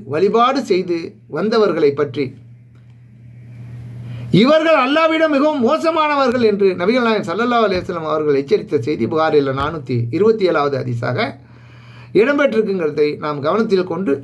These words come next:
தம் வாழ்நாளுக்கு பிறகு இது போன்ற நிலை வந்துவிடக்கூடாது என்பதற்காக முந்தைய காலத்தில் எப்படி இறை தூதர் ஈசா அலைஹிஸ்ஸலாம் அவர்களை வரம்பு மீறி புகழ்ந்து கடவுளாக்கினார்களோ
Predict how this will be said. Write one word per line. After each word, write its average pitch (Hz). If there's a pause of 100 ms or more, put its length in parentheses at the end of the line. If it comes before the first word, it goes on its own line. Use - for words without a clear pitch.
(960)
தம் 247 (560)
வாழ்நாளுக்கு 302
பிறகு 320 (220)
இது 196 (100)
போன்ற 302
நிலை 240
வந்துவிடக்கூடாது 277
என்பதற்காக 196 (680)
முந்தைய 240
காலத்தில் 254
எப்படி 269 (100)
இறை 240
தூதர் 233 (280)
ஈசா 285
அலைஹிஸ்ஸலாம் 226
அவர்களை 202
வரம்பு 208
மீறி 269
புகழ்ந்து 233
கடவுளாக்கினார்களோ 202